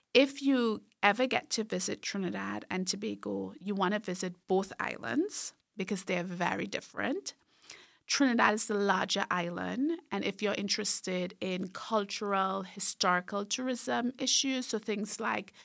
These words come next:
you know, the old colonial buildings, if you're interested in music, a different genre of music, if you're interested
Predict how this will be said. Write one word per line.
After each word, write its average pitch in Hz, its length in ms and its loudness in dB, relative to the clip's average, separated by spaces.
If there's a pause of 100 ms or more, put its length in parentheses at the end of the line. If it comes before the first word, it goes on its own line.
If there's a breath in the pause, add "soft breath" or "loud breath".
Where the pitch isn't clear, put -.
(240 loud breath)
you 247 80 0
know, 226 100 2
the 202 160 -2
old 190 220 0
colonial 202 400 -4
buildings, 254 920 2
if 214 180 -8
you're 202 100 -2
interested 190 800 -2
in 180 400 -4
music, 220 800 0
a 202 60 -4
different 190 400 -4
genre 196 460 -2
of 226 220 -4
music, 269 520 -2 (340 loud breath)
if 214 140 -2
you're 226 100 4
interested 202 720 -2